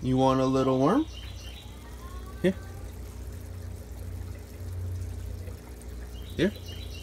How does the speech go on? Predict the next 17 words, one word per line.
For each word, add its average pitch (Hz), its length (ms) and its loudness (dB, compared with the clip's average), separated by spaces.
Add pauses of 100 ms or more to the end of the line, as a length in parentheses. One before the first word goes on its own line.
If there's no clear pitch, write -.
(560)
Get 165 220 8
it. - 80 -2 (2750)
Oh, 143 1500 12 (760)
there 127 140 4
you 165 40 10
go, 127 160 4
little 127 220 4
snack. 120 340 2 (500)
We'll 135 120 2
be 143 100 4
back 143 260 6
with 147 120 2
some 143 140 4
food 143 200 2
for 143 140 2
you 143 100 6
later. 113 260 2